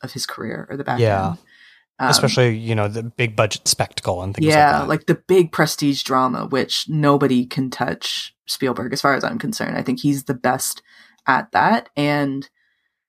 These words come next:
Speaker 1: I'm not overly keen to watch West Side Story, to be honest, but since the reviews have come out for it and everyone's saying, like, "This is a really great Spielberg picture," it makes me more interested to see it.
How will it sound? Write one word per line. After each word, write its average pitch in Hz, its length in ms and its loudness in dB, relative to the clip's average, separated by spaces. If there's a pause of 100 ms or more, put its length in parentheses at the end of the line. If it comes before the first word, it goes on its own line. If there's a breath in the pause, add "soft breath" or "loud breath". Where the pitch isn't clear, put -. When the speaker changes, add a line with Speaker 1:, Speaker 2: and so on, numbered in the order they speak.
(440)
Speaker 1:
I'm 175 160 6
not 175 320 0 (540)
overly 160 380 4
keen 160 360 0
to 170 120 -2
watch - 520 0
West 160 180 2
Side 156 160 0
Story, 156 260 0
to - 80 -6
be 151 80 0
honest, 143 360 2
but 143 120 -2
since 151 400 0
the 147 140 -2
reviews 139 420 2
have 143 120 -2
come 139 200 -2
out 135 260 -2
for 170 260 0
it 202 200 0
and 139 120 2
everyone's 135 320 0
saying, 131 200 2
like, 131 140 -2
"This 131 160 -4
is 123 100 -6
a 127 60 -6
really 127 260 -4
great 135 280 -6
Spielberg 147 400 -6
picture," 160 240 2
it - 80 2
makes 139 260 4
me 131 200 4
more 131 220 -2
interested 131 420 -6
to - 80 -8
see 131 280 -2
it. 170 200 -4